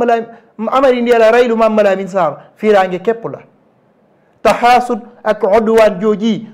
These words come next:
mooy li jaaroon seen diggante ba tax Amari Ndeela reylu Mame Malamine Sarr. Moo taxoon booba ca jamono jooja sëriñ si wala boroom xam-xam yi nekk Sénégal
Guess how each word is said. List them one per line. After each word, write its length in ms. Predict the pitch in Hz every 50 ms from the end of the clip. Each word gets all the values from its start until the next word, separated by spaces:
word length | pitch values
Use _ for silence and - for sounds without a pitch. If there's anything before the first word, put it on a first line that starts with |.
| - _
mooy 260 | 175 180 202 208 202
li 160 | 202 202 247 214
jaaroon 400 | 233 247 233 233 233 220 208 196
seen 160 | - 208 196 180
diggante 260 | 185 170 208 180 190 180
ba 100 | 208 -
tax 200 | 190 - - - - - _ _ _ _ _ -
Amari 360 | 220 233 254 254 247 240 226
Ndeela 300 | 214 220 214 185 190 185 - - - -
reylu 320 | 180 196 226 254 233 214 208
Mame 200 | 208 202 196 196
Malamine 340 | 190 190 175 180 185 180
Sarr. 300 | 175 - 175 156 143 - - - - _ _ -
Moo 120 | 190 226
taxoon 320 | 214 240 220 247 240 233 208
booba 280 | 233 214 190 185 202
ca 140 | 202 - 226
jamono 280 | 214 277 277 262 247 233 190
jooja 300 | 208 190 165 170 180 - - - _ _ _ _
sëriñ 380 | - - 247 254 240 233 220 208
si 220 | - 196 190 180 - - -
wala 200 | 180 185 202 196
boroom 280 | 196 240 254 254 240
xam-xam 300 | 240 247 240 233 240 220
yi 100 | 220 254
nekk 200 | 277 277 262 - 247
Sénégal 400 | 233 240 220 208 190 190 165 -